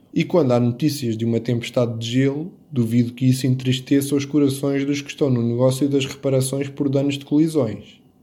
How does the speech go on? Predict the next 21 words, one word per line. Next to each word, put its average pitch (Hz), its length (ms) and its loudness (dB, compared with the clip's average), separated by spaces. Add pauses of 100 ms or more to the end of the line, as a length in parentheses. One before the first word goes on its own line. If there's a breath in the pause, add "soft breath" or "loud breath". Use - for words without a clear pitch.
(240)
Também 226 280 6
digo 202 180 4
aos 156 100 6
meus 151 240 2
alunos 170 420 4
que - 180 -2
eu 156 140 6
próprio 185 480 2
lucro 135 420 4
com 135 120 0
o 151 80 6
seu 156 200 4
infortúnio, 156 720 0 (140)
ou 117 140 -4
seja, 113 400 -2 (200)
a 127 60 -4
sua 127 300 2
ignorância 127 600 2
da 135 120 2
teoria 135 360 4
económica. 113 540 -4